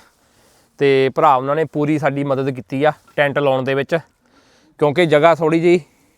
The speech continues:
ਘਾਹ ਵਾਲੀ ਸੀਗੀ, ਆਲੇ ਦੁਆਲੇ ਕਾਫੀ ਕੁ ਸੁਸਰ ਵਗੈਰਾ ਸੀਗਾ, ਤਾਂ ਇਹਨਾਂ ਨੇ ਐਨ ਸਾਫ਼ ਸੂਫ ਕਰਾ ਕੇ ਤੇ ਨਾਲ ਸਾਡੇ ਹੋ ਕੇ ਟੈਂਟ ਲਵਾਇਆ। ਬਹੁਤ ਵਧੀਆ ਲੱਗਾ ਸਾਨੂੰ। ਤੇ ਹੁਣ ਇਸ ਵੇਲੇ ਰੋਟੀ ਦਾ ਪ੍ਰੋਗਰਾਮ ਬਣਿਆ ਪਿਆ ਆ ਨਾ,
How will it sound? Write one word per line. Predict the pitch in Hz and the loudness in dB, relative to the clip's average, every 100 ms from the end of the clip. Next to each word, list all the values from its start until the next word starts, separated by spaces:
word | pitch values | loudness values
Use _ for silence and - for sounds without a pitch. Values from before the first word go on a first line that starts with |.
| _ | _
ਘਾਹ | 185 151 | 2 4
ਵਾਲੀ | 143 156 | 4 0
ਸੀਗੀ, | 151 160 165 | -2 -2 0
ਆਲੇ | 151 | 2
ਦੁਆਲੇ | 147 156 156 | 2 2 2
ਕਾਫੀ | 156 147 180 | 0 0 -2
ਕੁ | 170 | -4
ਸੁਸਰ | 151 139 156 | -6 -6 -4
ਵਗੈਰਾ | 147 151 151 | 0 2 2
ਸੀਗਾ, | 143 143 151 _ _ _ _ _ | 0 -2 -4 _ _ _ _ _
ਤਾਂ | 156 | -2
ਇਹਨਾਂ | 147 156 | 0 0
ਨੇ | 160 | 0
ਐਨ | 170 | 0
ਸਾਫ਼ | 170 151 139 131 | 0 0 0 0
ਸੂਫ | 156 147 | -4 -6
ਕਰਾ | 151 139 | 0 0
ਕੇ | 131 147 147 - _ _ - | 2 0 -2 -6 _ _ -2
ਤੇ | 151 | 0
ਨਾਲ | 147 139 139 | 4 4 4
ਸਾਡੇ | 143 139 | 0 0
ਹੋ | 139 | -2
ਕੇ | 123 | -2
ਟੈਂਟ | 135 127 123 | -2 -4 -4
ਲਵਾਇਆ। | 135 123 123 139 - _ _ _ | -2 0 0 -2 -6 _ _ _
ਬਹੁਤ | 120 135 165 | -2 0 2
ਵਧੀਆ | 147 151 | 0 0
ਲੱਗਾ | 151 135 | 0 2
ਸਾਨੂੰ। | 139 139 156 - _ _ | 2 0 -4 -10 _ _
ਤੇ | - 143 | 0 0
ਹੁਣ | 139 143 151 | 2 2 4
ਇਸ | 143 143 | 2 0
ਵੇਲੇ | 147 143 143 - _ _ _ _ _ _ _ _ _ 135 | -2 2 0 -2 _ _ _ _ _ _ _ _ _ 0
ਰੋਟੀ | 143 131 151 | 0 2 2
ਦਾ | 147 147 143 _ _ _ _ _ _ _ _ _ _ _ _ _ | 4 2 -2 _ _ _ _ _ _ _ _ _ _ _ _ _
ਪ੍ਰੋਗਰਾਮ | 147 147 147 147 147 | 0 4 6 4 4
ਬਣਿਆ | 143 147 | 2 0
ਪਿਆ | 143 139 143 | 2 4 2
ਆ | |
ਨਾ, | 156 | 0